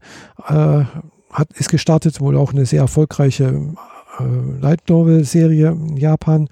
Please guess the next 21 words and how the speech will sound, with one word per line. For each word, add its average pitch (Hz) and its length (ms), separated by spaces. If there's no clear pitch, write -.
Und, 135 380
äh, 127 260
ja, 127 140
das 131 140
sind 151 80
jetzt - 160
halt 131 160
zwei 131 300
Folgen, 131 460
sind 135 240
gerade 123 240
gelaufen. 127 500
Macht 170 240
insoweit 165 440
ganz 160 200
ordentlichen 156 480
Eindruck. 180 520
Geschichte 147 400
ist 135 100
auch 147 120
ganz, 151 220